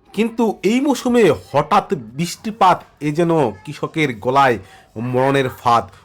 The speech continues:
গত বছরও বৃষ্টিপাতের কারণে দু দফা আলু রোপণ করতে হয়েছিল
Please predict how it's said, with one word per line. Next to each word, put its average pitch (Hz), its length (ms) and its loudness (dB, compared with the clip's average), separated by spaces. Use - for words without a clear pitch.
গত 135 240 0
বছরও 269 540 2
বৃষ্টিপাতের 180 680 -4
কারণে 165 340 2
দু 123 200 -8
দফা 175 380 2
আলু 151 260 2
রোপণ 127 320 -4
করতে 175 320 -6
হয়েছিল 127 420 -6